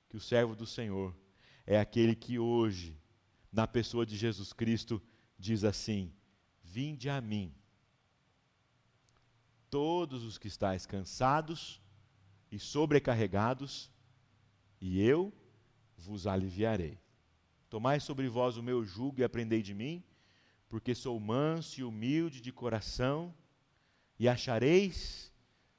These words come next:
descanso para a vossa alma." Nós somos chamados a descansar no Senhor Jesus Cristo,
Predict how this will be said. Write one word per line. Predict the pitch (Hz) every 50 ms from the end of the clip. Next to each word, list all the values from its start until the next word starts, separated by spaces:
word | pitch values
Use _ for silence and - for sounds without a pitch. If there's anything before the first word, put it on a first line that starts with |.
| _ _ _ _ _
descanso | 95 85 80 98 123 139 151 147 143 139 - - - - - - - 123 117 117 113 107 101 - - -
para | - 95 95 90 90
a | 85
vossa | 82 90 87 - - 95 87
alma." | 78 76 78 82 90 113 - _ _ _ _ _ _ _ _ _ _ _ _ _ _ -
Nós | 147 143 131 -
somos | - 113 104 98 -
chamados | - 101 90 90 90 90 80 -
a | 101 92
descansar | - - - - 92 90 - - 85 78 78
no | 78
Senhor | - - - 85 78 78 78 78
Jesus | 76 80 78 82 80 -
Cristo, | - 80 76 - - - _ -